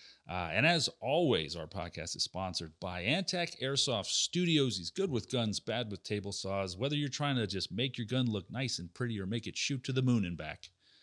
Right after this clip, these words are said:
head on over to Antec Airsoft Studios if you want to reach out to him online, an-, antec airsoft studios dot com. And also the snack bar. They serve hot food, cold food, red food, blue food,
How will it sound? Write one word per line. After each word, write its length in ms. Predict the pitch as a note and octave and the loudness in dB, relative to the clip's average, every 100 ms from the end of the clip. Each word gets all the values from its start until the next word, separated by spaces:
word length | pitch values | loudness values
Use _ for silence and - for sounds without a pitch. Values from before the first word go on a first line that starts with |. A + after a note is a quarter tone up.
| - - - _ _ - | -20 -20 -20 _ _ -2
head 100 | G2 | 2
on 160 | F2 | 2
over 200 | E2+ E2+ | 2 0
to 40 | E2+ | 0
Antec 360 | F2+ E2+ F2 | -2 -2 -4
Airsoft 380 | F#2 F2+ - E2+ | -2 -2 -2 -2
Studios 500 | - G#2+ G2+ G2 F#2+ | -2 0 2 2 2
if 60 | F2 | -2
you 40 | |
want 120 | F#2 F2 | -4 -4
to 40 | |
reach 220 | F2+ F#2 | -4 -2
out 160 | F#2+ F2 | -2 -2
to 60 | |
him 100 | G2 | -2
online, 380 | F2+ F2 F2+ F#2 | -4 -4 -4 -2
an-, 180 | F#2 G2 - _ | -2 -4 -6 _
antec 380 | A#2+ B2+ - A#2+ - | 2 2 4 0 2
airsoft 380 | G2 G2+ F#2+ F2 | -2 0 0 -2
studios 400 | - G2 E2+ E2+ | -4 -4 -4 -4
dot 220 | F2 E2 - - | -6 -6 -10 -12
com. 220 | E2+ D2 - _ _ _ _ _ - - - | -10 -10 -16 _ _ _ _ _ -20 -20 2
And 120 | E3 | 6
also 200 | A3 G#3 | 6 8
the 80 | G#3+ | 10
snack 420 | - - G#3+ G3 | 10 10 6 4
bar. 280 | - G#2 D#2+ D#2 | 0 -2 -4 -4
They 140 | G#2+ | -2
serve 320 | A#2 C3 A#2+ | 0 0 0
hot 300 | - F#3 F#3+ - - _ _ | 2 8 8 8 -12 _ _
food, 400 | G3 F#3+ F3 - | 4 4 2 -2
cold 340 | - E3+ D#3+ | 0 0 0
food, 420 | - E3 E3 D#3 B2 B2+ | -2 0 2 0 -4 -2
red 260 | D#3 D#3+ | 0 0
food, 360 | - D#3 C3+ A2 | 2 4 4 4
blue 260 | D3+ A3 | 2 2
food, 460 | G#3+ - E2 D#3+ - | 2 -4 -4 -4 -8